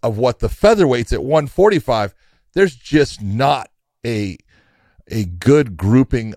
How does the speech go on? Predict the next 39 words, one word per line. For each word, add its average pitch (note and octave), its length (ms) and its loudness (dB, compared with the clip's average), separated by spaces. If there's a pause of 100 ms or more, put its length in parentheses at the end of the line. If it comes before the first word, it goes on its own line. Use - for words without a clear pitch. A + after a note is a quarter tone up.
(180)
of G#2 520 -2 (580)
good C3 280 4
fighters G#2 800 -6 (480)
to B2 100 -6
be A#2+ 120 -2
able A2 160 -2
to G#2+ 80 -8
have A2 320 -6
that F#2 240 -6
weight D3 240 -6
class. - 400 -10
It's C3 220 -8
very B2 520 -2
difficult A2+ 600 -8
to G#2+ 80 -6
find F#2 540 -4 (540)
a - 80 -8
quality A2 600 -2
fighter G2+ 600 -4 (640)
in C3 180 -2
that A2 220 -2
weight C#3+ 220 -2
class. D#2+ 300 -6
Well, G#2 100 -2
to, A#2 120 -4
then A#2 180 -4
to A2 60 -2
have G#2+ 220 0
two F3+ 160 -2
quality F#2+ 400 -2
fighters F2 400 -10
or F2+ 60 -6
three C3+ 280 0
or G2+ 80 0
four C3 260 0
or F#2 60 -2
five B2 260 -2
or F2+ 60 -8
six, - 400 -4